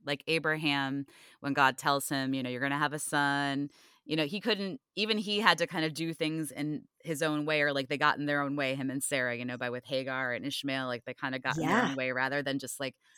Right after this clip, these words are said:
Speaker 1: going with the plan, like, letting God, like, trusting that God was gonna have it unfold in the perfect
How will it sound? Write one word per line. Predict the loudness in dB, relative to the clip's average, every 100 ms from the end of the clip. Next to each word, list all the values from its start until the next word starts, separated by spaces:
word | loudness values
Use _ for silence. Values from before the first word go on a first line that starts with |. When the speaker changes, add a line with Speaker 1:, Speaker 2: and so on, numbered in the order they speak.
| -4
Speaker 1:
going | 0 2 2
with | 0 -2
the | -8
plan, | -4 2 4 4 0
like, | -2
letting | -2 -2 0 -2
God, | 2 4 2 0
like, | -6
trusting | -4 -4 -2 -4 -2
that | -2 0
God | 0 0
was | -4 -6
gonna | -4 -4 -6 _ _ _ 0
have | 2 4
it | 0
unfold | -2 -4 -4 -2 -4
in | -6
the | -8
perfect | -8 -8 -4 -8 -8